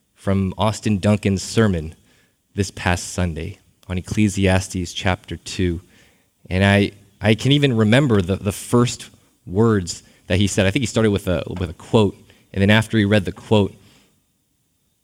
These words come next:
he said, "I'm dying, and so are you."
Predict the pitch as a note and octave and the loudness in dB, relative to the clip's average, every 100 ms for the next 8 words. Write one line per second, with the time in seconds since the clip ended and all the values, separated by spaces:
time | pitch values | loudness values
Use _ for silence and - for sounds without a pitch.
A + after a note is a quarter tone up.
0 | _ _ _ A2 G#2 - G#2+ G#2 - - | _ _ _ -8 -2 2 2 2 -2 -12
1 | _ _ _ _ _ _ _ - A#2+ A2+ | _ _ _ _ _ _ _ -2 0 2
2 | F2 G2+ G#2 E2 D#2+ F#2 - _ _ _ | 2 4 4 2 -4 -14 -18 _ _ _
3 | _ _ _ _ _ _ _ _ _ _ | _ _ _ _ _ _ _ _ _ _
4 | _ _ _ F#2+ F#2 - G2 F2+ E2 E2+ | _ _ _ -6 -4 -2 0 0 0 -2
5 | E2+ D#2+ | -4 -6